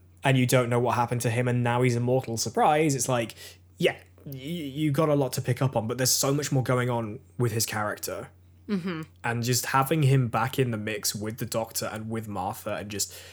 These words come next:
Speaker 1: getting into scrapes and stuff, it's so, it's, it's so cool to see the Torchwood side of Jack come crashing into Who.
Speaker 2: Yeah.
Speaker 1: And it's great having him around, but then it's also like, like, when he says goodbye at the end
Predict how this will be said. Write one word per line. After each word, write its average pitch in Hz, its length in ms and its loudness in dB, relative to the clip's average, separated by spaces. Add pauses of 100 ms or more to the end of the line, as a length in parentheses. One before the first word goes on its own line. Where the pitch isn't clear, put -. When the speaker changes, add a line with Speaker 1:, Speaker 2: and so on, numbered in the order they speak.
(220)
Speaker 1:
getting 110 260 -2
into 123 220 0
scrapes 113 640 0
and 110 100 -4
stuff, - 340 -4
it's 135 200 -2
so, 147 640 2 (240)
it's, 151 300 -2
it's 147 180 -2
so 139 340 2
cool 147 240 -2
to 123 80 -2
see 117 300 0
the 117 160 -10
Torchwood 120 440 -4
side 110 300 -2
of 104 80 -10
Jack 110 440 -6
come 110 200 -6
crashing 120 440 -4
into 110 300 -6
Who. 104 380 -8 (180)
Speaker 2:
Yeah. 165 360 -2 (720)
Speaker 1:
And 127 120 -2
it's 123 120 -4
great 127 420 0
having 131 220 0
him 117 120 -2
around, 113 460 -2
but 113 140 -6
then 113 160 -4
it's 110 100 -6
also 120 380 -2
like, 110 340 -4 (500)
like, 180 220 2
when 202 160 4
he 240 80 0
says 208 240 4
goodbye 147 420 2
at 113 80 -2
the 113 140 -2
end 110 340 -4